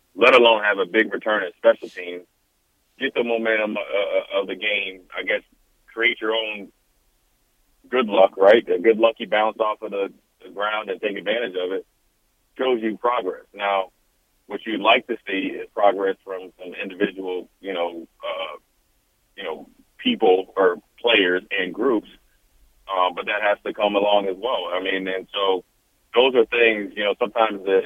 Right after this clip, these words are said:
I think the biggest jump, well, this is, I know it's factual generally 'cause I've, I've been there, and I'm generally every coach will tell you this, the biggest jump you sometimes see is from the week, first, first game to the second game in every level.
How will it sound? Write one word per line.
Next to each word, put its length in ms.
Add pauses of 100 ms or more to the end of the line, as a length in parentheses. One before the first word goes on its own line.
I 60
think 160
the 80
biggest 320
jump, 300 (560)
well, 140
this 180
is, 80
I 80
know 180
it's 120
factual 500
generally 420
'cause 140
I've, 200 (160)
I've 160
been 200
there, 180 (540)
and 260
I'm 500
generally 460 (100)
every 220
coach 220
will 80
tell 180
you 140
this, 100
the 80
biggest 380
jump 260 (1300)
you 160
sometimes 480 (100)
see 260
is 340
from 260
the 100
week, 260 (300)
first, 220 (180)
first 240
game 240
to 140
the 60
second 360
game 160
in 80
every 240
level. 380